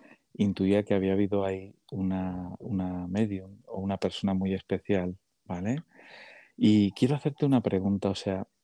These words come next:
después de todo esto que nos has contado, empezaste a escribir, pero ¿qué te inspiró? ¿Qué te llevó a dar ese paso a escri-, a escribir, a, a salir de, de, del armario, a llegar y decir, "Hay que escribir"?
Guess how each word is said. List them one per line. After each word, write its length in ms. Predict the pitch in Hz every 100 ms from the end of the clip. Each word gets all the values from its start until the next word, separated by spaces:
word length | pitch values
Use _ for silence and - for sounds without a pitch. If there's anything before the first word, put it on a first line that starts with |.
| -
después 320 | 104 98 113
de 40 | 123
todo 140 | 139
esto 160 | 127 123
que 60 |
nos 160 | 123 113
has 120 | 117
contado, 640 | - 107 98 117 101 117 165
empezaste 420 | 104 - 107 -
a 20 |
escribir, 360 | 127 - 101 120
pero 260 | 113 98 98 - - _ _ _ _
¿qué 120 | 120
te 100 | 120
inspiró? 640 | 160 143 - 117 101 92 -
¿Qué 140 | -
te 160 | 113 143
llevó 560 | 131 107 107 104 104 -
a 100 | 101
dar 140 | 98
ese 180 | 104 -
paso 380 | 101 101 95 104
a 80 | 98
escri-, 340 | - 98 98 -
a 80 | 104
escribir, 520 | - 98 101 113 98
a, 120 | 98 95 98 - _ _ _
a 120 | -
salir 360 | 101 104 104 110
de, 220 | 110 110
de, 180 | 107 104
del 160 | 104
armario, 440 | 104 95 107 104 98
a 20 |
llegar 220 | 95 104
y 40 | 104
decir, 220 | - 98
"Hay 100 | 98
que 120 | -
escribir"? 580 | - - 101 104 117